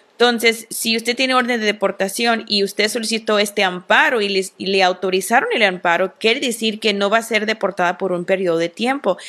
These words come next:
pero sí hay límite en e-, en ese amparo. Por decir, normalmente es válido por seis meses o un año. Entonces, sí tenemos que hacer algo en su caso. Señora, le invito a hacer una consulta para ver qué opciones tiene.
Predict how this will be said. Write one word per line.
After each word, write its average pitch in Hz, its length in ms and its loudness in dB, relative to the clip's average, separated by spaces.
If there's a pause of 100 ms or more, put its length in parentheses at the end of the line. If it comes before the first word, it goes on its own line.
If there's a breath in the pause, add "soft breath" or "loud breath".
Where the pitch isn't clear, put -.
(180 loud breath)
pero 196 140 0
sí 226 180 0
hay 233 120 2
límite 247 520 -2
en 185 140 -2
e-, 180 180 0
en 190 180 -2
ese 185 200 0
amparo. 190 500 0
Por 185 160 0
decir, 190 320 -2 (240 loud breath)
normalmente 220 560 2
es 214 140 2
válido 208 360 2
por 185 180 2
seis 175 260 -2
meses 220 360 -2
o 175 100 -2
un 175 180 0
año. 214 440 0 (180 loud breath)
Entonces, 233 280 0
sí 262 140 2
tenemos 285 360 0
que - 120 0
hacer 220 240 2
algo 214 240 0
en 220 80 -6
su 214 120 -6
caso. 160 300 -4
Señora, 226 260 0
le 220 120 -2
invito 208 280 0
a - 20 2
hacer 226 180 -2
una 202 200 -2
consulta 190 600 -4 (260 loud breath)
para 208 160 4
ver 220 180 0
qué 262 120 2
opciones 247 580 -2
tiene. 180 460 -2